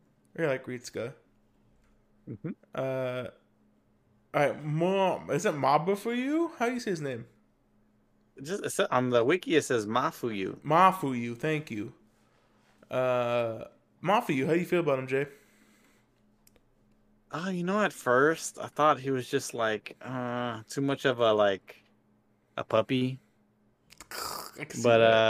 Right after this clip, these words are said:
Speaker 2: uh, he kinda, he kinda grows, grows on you after a while, like a puppy.
Speaker 1: Yeah, right.
Speaker 2: <laughs>
Speaker 1: And ironically as well, he has a dog.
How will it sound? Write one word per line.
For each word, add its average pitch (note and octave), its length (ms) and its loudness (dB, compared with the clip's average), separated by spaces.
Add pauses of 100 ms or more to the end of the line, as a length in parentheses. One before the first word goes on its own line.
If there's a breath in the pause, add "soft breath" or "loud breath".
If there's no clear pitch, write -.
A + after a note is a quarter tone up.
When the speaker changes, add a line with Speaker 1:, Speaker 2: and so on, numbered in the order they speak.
Speaker 2:
uh, - 20 -2
he D3+ 140 0
kinda, A#3+ 280 2
he E3 120 -2
kinda A#3+ 240 4
grows, B2 380 6 (120)
grows B2+ 260 0
on A2 140 -2
you G#2+ 80 -4
after G#2 320 -6
a G#2 40 -6
while, G2 420 -6
like C#3 180 4
a - 60 -2
puppy. G#2+ 380 -2 (340)
Speaker 1:
Yeah, D3+ 340 -2 (100)
right. C#3 420 0 (120)
Speaker 2:
<laughs> - 80 -10 (1400)
Speaker 1:
And C#3+ 180 2
ironically D3+ 640 6
as D#3 100 0
well, F3 120 4
he C#3+ 120 0
has C#3 140 0
a D3 80 -6
dog. D3 340 0